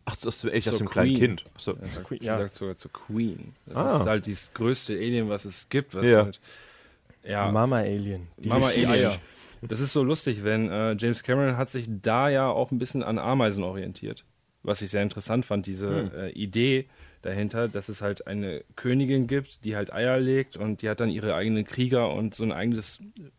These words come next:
Speaker 2: System, so eine Struktur, dass die auch einen eigenen Tunnel bauen da. Es war halt sehr cool gedacht eigentlich.
Speaker 3: Das ist ein
Speaker 1: Da
Speaker 3: sehr abgefucktes System eigentlich, dass die, die legen Eier und in diesen Eiern sind ja diese Facehugger und die Facehugger brauchen wiederum halt dann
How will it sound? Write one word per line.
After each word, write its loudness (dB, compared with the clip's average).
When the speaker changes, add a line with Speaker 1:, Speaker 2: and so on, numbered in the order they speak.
Speaker 2:
System, 2
so -2
eine 2
Struktur, -2
dass -10
die -6
auch -6
einen -6
eigenen -6
Tunnel 0
bauen 0
da. -4
Es -14
war 4
halt 0
sehr 2
cool 4
gedacht -2
eigentlich. -8
Speaker 3:
Das -2
ist -2
ein 2
Speaker 1:
Da 6
Speaker 3:
sehr 6
abgefucktes 0
System 0
eigentlich, 2
dass -2
die, -2
die 0
legen 4
Eier 6
und 2
in 2
diesen 2
Eiern 4
sind 0
ja 4
diese 0
Facehugger 0
und -2
die -2
Facehugger 0
brauchen 2
wiederum 4
halt 2
dann 2